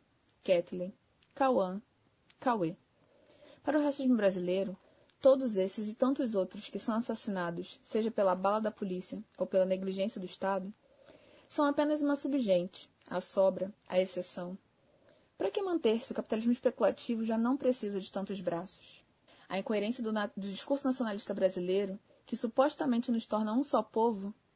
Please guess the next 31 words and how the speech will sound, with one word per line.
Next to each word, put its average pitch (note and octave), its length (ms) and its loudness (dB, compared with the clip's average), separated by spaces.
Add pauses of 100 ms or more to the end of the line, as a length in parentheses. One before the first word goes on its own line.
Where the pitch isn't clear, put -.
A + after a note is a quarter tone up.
nos G3+ 180 -4
assassina G#3 540 -4 (160)
todos A3+ 380 0
os G3+ 100 -8
dias. - 600 -12 (920)
Miguel F#3+ 280 0
Otávio G3 580 2 (120)
acompanhava G#3+ 680 -4
a A#3+ 40 0
mãe, G3+ 400 -2
que - 80 -12
deveria G3+ 300 -2
estar G#3 220 -4
em G#3 80 -2
quarentena. G3+ 640 -2 (560)
João F#3 260 -4
Pedro F#3+ 500 -2 (220)
já F#3+ 240 2
tinha C4 300 2
ouvido A3+ 220 2
o A3 40 -4
governador G3+ 500 0
Wilson A3+ 420 -2
Witzel G3+ 440 -6
dizer F#3+ 260 -6
que - 80 -20
se - 100 -2
ele G#3+ 120 0
saísse A3+ 380 -2
de G#3+ 100 -6
casa, G#3 480 -2